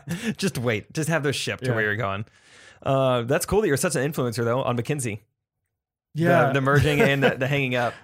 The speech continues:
Speaker 2: The merging thing is, like, something I'm passionate about. Every time I'm driving and I see people, like, there's traffic, and it's like, this is so unnecessary that this traffic is
Speaker 1: Zipper, guys.
Speaker 2: Seriously.
Speaker 1: Zipper.
Speaker 2: Just do it. Just do it. And, like, there needs to be no stigma about it. Just like,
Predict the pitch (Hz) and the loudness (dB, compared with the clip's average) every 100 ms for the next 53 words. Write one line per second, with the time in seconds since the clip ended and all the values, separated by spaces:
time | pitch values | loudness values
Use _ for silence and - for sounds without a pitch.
0 | 165 196 214 302 339 269 262 202 175 - | 0 2 4 4 2 2 2 2 2 2
1 | 170 156 143 131 117 113 123 120 113 107 | 2 2 0 0 -2 -2 -6 -6 -6 -2
2 | 175 180 185 185 170 170 165 156 143 139 | 0 0 2 2 2 0 0 2 2 2
3 | 139 143 156 170 143 139 131 120 147 123 | 2 2 0 -2 -4 -2 -2 -2 -2 -4
4 | 143 139 139 120 117 - 139 117 - 139 | -4 -4 -4 -4 -6 -6 -6 -6 -4 -4
5 | 135 127 127 120 113 - 139 131 - 139 | -4 -8 -8 -8 -12 -8 -4 -4 -2 -2
6 | 123 113 110 - 113 110 - - 113 113 | -2 -6 -8 -8 -10 -12 -14 -14 -12 -12
7 | 123 113 156 185 170 156 120 117 98 90 | -6 -2 0 0 0 0 0 -2 -4 -4
8 | - - 147 - 123 175 - 127 - - | -8 -2 0 0 0 -2 -2 -6 -8 -14
9 | _ _ _ 147 139 - 151 131 - - | _ _ _ -8 -6 0 0 0 -4 -6
10 | 165 139 190 262 - 180 147 147 113 - | -4 -2 2 2 2 0 0 0 -4 -12
11 | _ _ - 160 180 170 165 160 - 143 | _ _ -2 0 0 0 0 0 0 -2
12 | 127 110 107 151 196 | -2 -4 -4 -4 -4